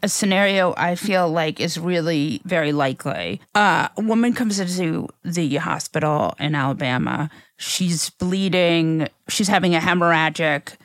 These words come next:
incident with her placenta. I know people have had this. I actually know a bunch of people have had this. This is not some uncommon scenario. She needs an abortion to survive. She won't be able to get it, right?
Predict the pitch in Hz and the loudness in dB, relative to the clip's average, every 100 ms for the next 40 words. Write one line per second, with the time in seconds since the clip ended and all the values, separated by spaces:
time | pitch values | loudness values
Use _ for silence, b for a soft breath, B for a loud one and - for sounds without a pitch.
0 | _ 202 190 - 175 175 151 143 - 180 | _ 0 2 0 2 4 4 0 -4 -2
1 | 165 160 170 - - 170 - 165 160 160 | 0 0 -4 -4 -4 -2 0 0 2 0
2 | 139 - 151 139 139 135 156 196 175 170 | 0 -2 -4 -2 0 0 -2 -4 -2 -2
3 | 165 160 151 180 - 156 170 - 196 190 | 0 -2 0 -2 -2 -2 -2 0 0 2
4 | 156 - 156 175 262 269 165 - 135 143 | 2 0 0 2 2 0 -4 -2 -2 -2
5 | 131 143 - 180 190 175 185 226 - 160 | -2 -4 -2 -4 0 2 4 2 2 0
6 | 143 143 151 160 151 156 143 - 180 185 | 0 -2 0 0 2 2 0 -2 0 2
7 | 202 156 151 143 - B B B B - | 2 2 2 0 -4 B B B B -2
8 | 214 226 254 214 196 165 165 160 - 165 | 2 4 4 2 0 2 0 0 0 0
9 | 147 143 156 - 170 160 214 196 147 143 | 0 -2 -4 -2 0 4 4 4 4 2
10 | 143 - B B B - - - 254 233 | 0 -4 B B B -20 -10 -2 2 4
11 | 202 175 160 156 160 202 - - - 165 | 4 2 0 0 0 0 -2 -10 -6 -2
12 | 151 - | 0 -2